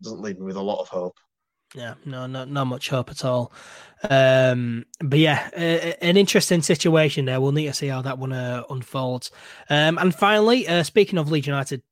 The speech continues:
Speaker 2: going up, the, uh, Guardian are reporting, uh, that, uh, the Premier League will be making newly promoted sides, newly promoted clubs pay eight million pounds to cover its debts. I mean, <laughs> Charles, do we really want promotion to the Premier League now?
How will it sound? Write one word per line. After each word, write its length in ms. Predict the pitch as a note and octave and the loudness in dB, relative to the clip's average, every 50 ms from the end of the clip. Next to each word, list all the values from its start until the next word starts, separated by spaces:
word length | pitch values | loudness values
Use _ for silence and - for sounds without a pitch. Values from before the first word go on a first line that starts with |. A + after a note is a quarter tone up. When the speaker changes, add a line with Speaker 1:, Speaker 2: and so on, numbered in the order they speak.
| _ - | _ -8
Speaker 2:
going 160 | C#3+ C3 B2 B2+ | -6 -6 -4 -6
up, 180 | C#3+ C#3+ _ - - D#3+ | -6 -8 _ -16 -12 -8
the, 260 | C#3+ C#3+ C#3 C#3+ C3+ | -4 -2 -2 -2 -2
uh, 80 | C3 | -4
Guardian 420 | - D3 C#3+ D3+ D#3+ C#3+ C3+ C3+ B2+ | -2 -2 0 0 0 -2 -2 -6 -6
are 140 | B2+ B2+ B2 | -8 -8 -8
reporting, 920 | B2+ B2+ B2 B2 B2 B2 B2+ B2+ - - - D3+ D3 C#3+ - C3 B2 A#2 _ _ - - - - - | -8 -8 -10 -10 -10 -12 -12 -12 -12 -8 -6 -4 -4 -4 -6 -8 -12 -12 _ _ -20 -20 -20 -10 -4
uh, 220 | C#3+ C#3 C#3+ D3 D3 | -2 0 2 2 2
that, 160 | C#3 - - - | 0 -2 -4 -4
uh, 180 | D3 C#3+ C#3+ | -4 -2 -2
the 120 | C#3 C#3+ C#3 | -2 -4 -4
Premier 240 | - E3+ D#3+ D#3 | -4 -2 0 0
League 140 | D#3 D3+ C#3 | 0 0 0
will 100 | C#3+ C3+ | 0 -2
be 100 | C#3 D3 | -2 -2
making 340 | D3+ D#3 D3 - D3+ C#3+ C#3+ | -4 -4 -4 -4 -4 -4 -4
newly 260 | D#3 F3+ A3 A#3 G#3+ | -2 -2 -2 -2 -2
promoted 500 | G#3 - F3+ F3+ F3+ F3 - - C#3+ C#3+ _ - | -2 -2 0 0 0 0 0 -4 -8 -10 _ -14
sides, 680 | - - E3+ D#3+ D#3 C3+ A#2 A#2+ B2+ - - - - _ _ _ _ _ - | -10 -6 -4 -4 -4 -4 -6 -8 -10 -12 -12 -14 -14 _ _ _ _ _ -6
newly 220 | E3 E3+ E3 D3 | -4 -2 -2 -2
promoted 480 | - D3+ C#3+ C#3+ C#3+ C#3 - C#3 B2 - | -2 -4 -2 -2 -2 -4 -4 -8 -10 -10
clubs 300 | - D3 C3 - - - | -8 -10 -8 -8 -10 -12
pay 280 | - - D#3 D3 C#3+ - - | -8 -6 -6 -6 -6 -4 -4
eight 200 | F3+ G#3 F#3 F#3+ | -4 -4 -4 -2
million 320 | G3 F#3+ F#3+ F3 E3+ D3+ | -2 0 0 0 0 0
pounds 560 | C#3+ - - - F3+ D3+ B2 A#2+ A#2+ B2+ - _ - - - _ _ | -2 0 2 2 2 2 0 -2 -4 -10 -14 _ -20 -20 -20 _ _
to 120 | - - D3 | -10 -10 -4
cover 260 | - F3+ E3 D#3 D#3 - | -2 0 0 0 -2 -6
its 360 | D#3+ D#3 - - - - - | -8 -10 -10 -10 -10 -10 -6
debts. 440 | _ - G#3 G#3 - - - - - - _ - - - - - - - - | _ 0 0 0 0 -2 -10 -12 -14 -14 _ -20 -20 -20 -20 -20 -20 -8 -2
I 60 | - | 2
mean, 240 | F3+ F#3 F#3 F3+ E3+ D#3 C#3 - - - E3+ D3 | 4 4 4 4 4 2 0 -2 -2 -4 -6 -6
<laughs> 300 | - _ _ _ _ _ | -6 _ _ _ _ _
Charles, 300 | - - A3 A#3+ A#3+ F3 | -4 0 2 4 4 4
do 60 | F#3+ F3+ | 6 4
we 100 | F3+ E3 | 4 6
really 240 | E3+ G#3 B3+ D4 | 6 4 4 4
want 160 | C#4 C#4 A3+ - | 2 0 -2 -2
promotion 400 | A3+ A3+ A#3+ B3+ - - B3+ F#3+ | -2 -2 -2 -2 -2 -4 -4 -2
to 80 | G#3+ | -2
the 80 | A#3+ G#3 | -2 -2
Premier 260 | - B3 B3 A#3+ A#3+ | -2 -2 -2 0 0
League 140 | B3 B3 G#3+ | 0 0 -2
now? 220 | A#3 B3 B3+ A#3 | -2 -4 -4 -4